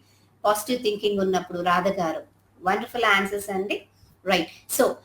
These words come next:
యాక్సెప్టెన్సీ అనేది ఎప్పుడు వస్తుంది అంటే, ఎప్పుడైతే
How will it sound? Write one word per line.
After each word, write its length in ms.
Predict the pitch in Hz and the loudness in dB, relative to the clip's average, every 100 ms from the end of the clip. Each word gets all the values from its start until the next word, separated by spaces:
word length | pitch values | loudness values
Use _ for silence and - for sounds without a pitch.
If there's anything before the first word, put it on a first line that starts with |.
| _ - | _ 0
యాక్సెప్టెన్సీ 720 | 240 - 311 - 285 277 277 | 0 0 -2 2 4 4 4
అనేది 360 | 247 240 233 208 | 2 2 2 0
ఎప్పుడు 300 | 196 240 233 | 0 -2 0
వస్తుంది 600 | 226 - 214 202 190 185 | -2 -2 -4 0 2 0
అంటే, 460 | 175 180 370 - _ _ _ _ _ - _ _ _ | -2 -2 -2 -2 _ _ _ _ _ -20 _ _ _
ఎప్పుడైతే 760 | 202 202 254 247 240 294 370 - | -4 0 2 4 2 0 0 -4